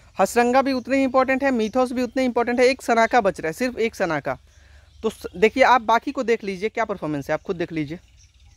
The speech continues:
अच्छे परफॉर्मेंस नहीं आ रहा है। हर मैच के अंदर आप देख लो, एक मैच के अंदर छोड़ो आप, हर मैच के अंदर देखो, नहीं आ रहा परफॉर्मेंस इनका।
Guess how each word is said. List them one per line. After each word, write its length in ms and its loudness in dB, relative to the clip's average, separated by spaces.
अच्छे 220 -2
परफॉर्मेंस 440 -2
नहीं 180 0
आ 80 4
रहा 120 -4
है। 160 -14
हर 120 4
मैच 200 0
के 100 -8
अंदर 180 -4
आप 100 -6
देख 200 -12
लो, 80 -6
एक 120 -8
मैच 200 -6
के 80 -8
अंदर 140 -2
छोड़ो 280 -6
आप, 100 -8
हर 140 6
मैच 200 0
के 80 -10
अंदर 200 -6
देखो, 260 -18
नहीं 240 -8
आ 60 -4
रहा 80 -2
परफॉर्मेंस 460 -10
इनका। 220 -14